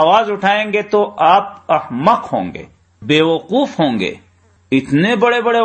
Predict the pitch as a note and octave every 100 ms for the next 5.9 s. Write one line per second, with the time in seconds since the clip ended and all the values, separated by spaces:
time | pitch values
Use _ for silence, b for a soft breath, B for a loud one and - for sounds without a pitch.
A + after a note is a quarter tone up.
0 | A3 G#3+ G#3+ G#3+ G#3 G#3 G3 G3+ G3 G3
1 | G3 F#3+ F#3 F#3 - F3+ - F#3 G#3 _
2 | _ _ _ _ _ _ _ _ _ _
3 | _ _ - E4+ F4 A3 A#3 E4+ - G#3+
4 | F#3+ F#3+ F#3+ B3+ - G3+ F3+ D#3+ - C#3
5 | A2+ G#2+ G#2+ G#2 G#2 - - - F3+